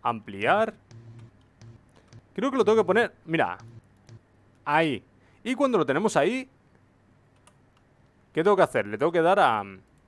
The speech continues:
no, espérate. Se ha vuelto a resetear. Ponemos ahí.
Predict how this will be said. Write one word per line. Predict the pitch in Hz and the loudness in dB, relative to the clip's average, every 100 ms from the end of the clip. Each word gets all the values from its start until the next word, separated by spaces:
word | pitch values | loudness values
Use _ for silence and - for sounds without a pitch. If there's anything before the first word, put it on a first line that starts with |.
| _ _ _ _ _ _ _ _ _ | _ _ _ _ _ _ _ _ _
no, | 117 95 | -12 -12
espérate. | - 127 104 90 85 _ _ | -8 -6 -6 -8 -16 _ _
Se | - | -2
ha | 135 | 0
vuelto | 139 | 2
a | 123 | 0
resetear. | 117 110 92 82 117 - _ _ - - _ _ - - _ _ _ _ _ _ _ _ | 0 -8 -12 -14 -18 -20 _ _ -20 -20 _ _ -20 -20 _ _ _ _ _ _ _ _
Ponemos | 113 120 117 - | -10 -8 -6 -4
ahí. | 95 139 226 262 | -2 -2 -4 -8